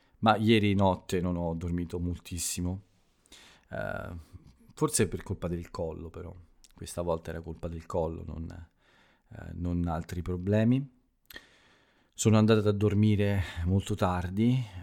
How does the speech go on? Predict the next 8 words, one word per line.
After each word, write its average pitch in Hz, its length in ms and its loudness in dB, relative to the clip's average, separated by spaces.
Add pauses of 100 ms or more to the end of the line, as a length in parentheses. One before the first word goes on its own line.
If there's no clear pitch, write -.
per 85 160 -12
finire 82 420 -8
il - 80 -12
podcast 92 640 -2
ieri, 85 500 -6 (840)
ho 85 100 -12
iniziato 82 1000 -8
all'una, 95 680 -4